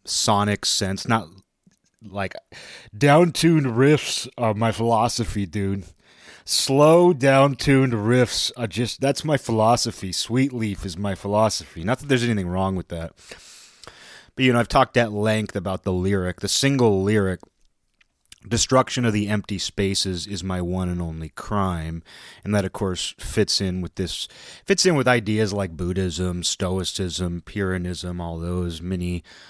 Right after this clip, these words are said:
philosophies that emphasize neutrality. And how, uh, you know, a violation of the inherent emptiness, whether it's a good thing or a bad thing, whether it's beautiful or ugly or something else,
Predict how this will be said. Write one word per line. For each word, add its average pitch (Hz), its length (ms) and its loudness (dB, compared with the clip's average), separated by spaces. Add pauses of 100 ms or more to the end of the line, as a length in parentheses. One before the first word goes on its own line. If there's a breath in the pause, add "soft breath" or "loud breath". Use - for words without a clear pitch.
(120 loud breath)
philosophies 90 840 -6
that 92 180 -8
emphasize 90 640 -6
neutrality. 90 880 -4 (1700 soft breath)
And 90 280 -6
how, 90 300 -6
uh, 92 240 -12
you 104 100 -6
know, 98 120 0
a 98 40 0
violation 104 1120 2
of 95 340 -4
the 98 160 -2
inherent 95 560 -4
emptiness, 90 840 -6 (1200)
whether 120 280 4
it's 113 140 2
a 110 60 -2
good 120 260 2
thing 120 300 0
or 101 100 2
a 95 80 0
bad 104 380 2
thing, 107 260 -2
whether 90 220 -2
it's - 100 -8
beautiful 104 540 -2
or 92 280 -2
ugly 95 460 -2
or 82 100 -4
something 90 520 -8
else, 104 540 -8